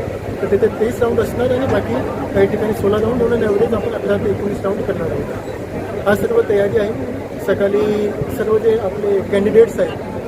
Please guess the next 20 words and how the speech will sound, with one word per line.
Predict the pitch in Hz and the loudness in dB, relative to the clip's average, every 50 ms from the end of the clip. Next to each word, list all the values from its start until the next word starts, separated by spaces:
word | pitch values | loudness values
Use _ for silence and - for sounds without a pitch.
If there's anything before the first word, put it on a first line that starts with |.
| - - | -6 -4
त्या | 196 185 | -4 -2
कॅन्डिडेटसोबत, | 180 196 190 190 196 196 220 220 - 214 196 196 214 | 0 0 0 0 2 2 2 2 2 0 0 0 0
सर्वांसोबत | - 220 214 208 208 196 - 196 202 202 - 196 | 0 0 0 0 0 0 0 0 0 0 0 -2
मीटिंग | 190 - 214 214 | -2 -2 -2 -2
झालेली | - 185 180 185 185 190 202 | -2 0 0 2 2 4 4
आहे, | 185 185 196 208 - - - - - - - 196 - | 4 4 2 0 -4 -4 -4 -4 -4 -6 -4 -2 0
त्यांनाही | 190 190 214 220 220 233 226 | 0 2 2 2 2 2 0
सर्व | - - 220 202 208 214 214 208 | 0 -2 -2 0 0 2 2 2
माहिती | 202 190 170 - 196 208 208 214 214 214 214 - - - - 190 170 | 2 0 0 -2 -2 -2 -2 -2 -2 -2 -2 -2 -4 -6 -4 -4 -2
दिलेली | 160 180 185 208 214 | 0 0 2 2 2
आहे, | 196 196 202 - - - - - - - - - - - | 0 0 0 -2 -4 -4 -6 -4 -4 -4 -4 -4 -4 0
काही | 196 196 196 | 2 2 2
पद्धतीने | 196 - 196 - 190 - 202 202 196 | 2 0 0 0 0 0 0 0 0
ट्रेनिंग | - 190 185 185 196 190 | 0 0 0 0 2 2
होऊन, | 185 185 196 - - | 2 2 0 2 0
त्याचे | - - 196 196 - 196 | 0 0 0 0 2 2
जे | 196 | 2
काउंटिंग | - - 185 180 180 175 226 220 202 | 2 2 0 0 0 0 0 2 2
एजंट्स | 190 - 208 214 214 - 202 | 4 4 2 2 2 2 0
आहेत, | 175 156 - - - | 0 0 0 -4 -4